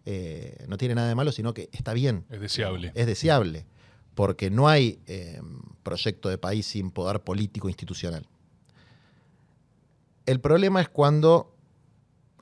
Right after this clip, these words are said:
Speaker 1: el impe-, el, el, eh, Kant decía algo que el ser humano nunca puede ser un medio. Tiene, es un fin en sí
Speaker 2: Son
Speaker 1: mismo.
Speaker 2: fines en sí mismo, sí.
Speaker 1: El problema es cuando vos utilizás a la base social,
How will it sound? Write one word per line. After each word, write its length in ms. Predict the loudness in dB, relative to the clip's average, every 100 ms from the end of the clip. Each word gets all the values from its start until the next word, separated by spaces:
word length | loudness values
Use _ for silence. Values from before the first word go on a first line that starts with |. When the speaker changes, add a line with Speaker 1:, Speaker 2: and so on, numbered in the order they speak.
| _ _ _ _ _ -8
Speaker 1:
el 320 | -6 -6 -6
impe-, 320 | -6 -6 -8 -10 -8
el, 380 | -6 -6 -6 -8
el, 440 | -10 -12 -14 -18 -20
eh, 260 | -20 -20 -4
Kant 200 | -2 0
decía 340 | -2 -2 -2
algo 180 | 0 -2
que 120 | -4
el 180 | -8 -8
ser 180 | -4 -2
humano 240 | 0 0
nunca 220 | 0 -2
puede 140 | -4 -6
ser 100 | -4
un 100 | -2
medio. 440 | 0 -2 -4 -10 -12 _ _ _ _ _
Tiene, 360 | -8 -6 -8 -8
es 120 | -6
un 100 | -4
fin 160 | 0
en 100 | 0
sí 60 | 0
Speaker 2:
Son 140 | -6
Speaker 1:
mismo. 80 | -6
Speaker 2:
fines 220 | -6 -6 -6
en 60 | -6
sí 100 | -6
mismo, 260 | -6 -10
sí. 180 | -10 -12 -12 -20 _ _ _ _ _ _ _ _ _
Speaker 1:
El 140 | 0 4
problema 460 | 6 8 6 6
es 80 | 2
cuando 400 | 4 4 6 6
vos 220 | 4 2
utilizás 720 | 0 0 -2 4 4 4 -2 -12 _ _ _ _ _ _ _ _
a 120 | -2
la 120 | 2 4
base 240 | 2 0
social, 540 | -6 -2 2 2 0